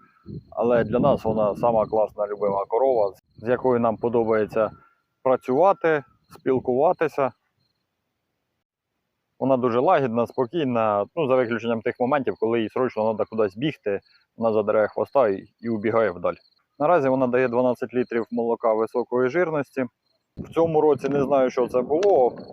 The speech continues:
бо у нас виникли труднощі з паруванням як Манюню, так і Марти, довелося тричі перепаровувати обох. Е, м-, можливо, якась не така сім'я чи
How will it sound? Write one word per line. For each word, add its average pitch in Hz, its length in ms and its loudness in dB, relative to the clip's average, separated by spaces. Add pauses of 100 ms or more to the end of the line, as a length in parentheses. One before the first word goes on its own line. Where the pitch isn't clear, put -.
(340)
бо 131 60 0
у 131 200 2
нас 139 260 0
виникли 127 400 -2
труднощі 120 440 -4
з - 100 -20
паруванням 120 500 0
як 131 160 2 (100)
Манюню, 120 520 -6
так 120 200 0 (100)
і 110 300 -2 (440)
Марти, 175 320 2
довелося 131 600 2
тричі 131 380 -2
перепаровувати 120 1000 0
обох. 110 460 0 (460)
Е, 104 60 -2
м-, 110 280 0
можливо, 117 840 2 (220)
якась 117 320 0
не 113 100 -2
така 110 260 -2
сім'я 160 360 -2
чи 104 280 -8